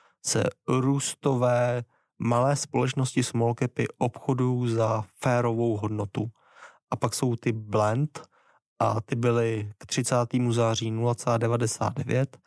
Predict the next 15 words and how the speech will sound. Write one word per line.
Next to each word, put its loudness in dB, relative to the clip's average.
a 0
dneska 0
nebo 2
k -14
prvnímu 2
prosinci -2
jsou -2
nula 2
devadesát 0
sedm, -2
takže -2
se -2
pořád 0
obchodujou 0
za, 0